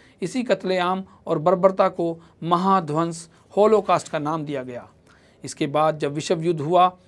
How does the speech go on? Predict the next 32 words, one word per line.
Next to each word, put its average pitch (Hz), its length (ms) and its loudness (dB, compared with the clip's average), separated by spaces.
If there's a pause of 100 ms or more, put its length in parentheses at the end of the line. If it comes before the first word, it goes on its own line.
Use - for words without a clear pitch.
(360)
और 160 240 0 (100)
जब 190 320 4
नाजियों 175 600 -2
को 208 120 -2
लगा 170 280 2
कि 220 180 -10
अब 170 200 -2
वो 165 160 -2
हार 160 260 0
गए 185 180 0
हैं, 175 240 -6 (320)
तो 196 60 -2
उन्होंने 202 640 0 (680)
सबको 226 600 0
पेट्रोल 196 580 2
बांटना 175 460 -4
शुरू 170 260 -6
कर 170 160 -4
दिया 165 320 0 (240)
ताकि 165 260 -2
वो 165 140 -2
नाजियों 170 420 -2
से 170 120 -8
जुड़ी 156 260 -4
जानकारियों 151 540 -6
को 147 100 -10
जला 135 280 -8
सकें। 120 320 -18 (380)
लेकिन 170 280 -2
फिर 202 200 -2
भी 175 140 -4
दुनिया 170 460 -4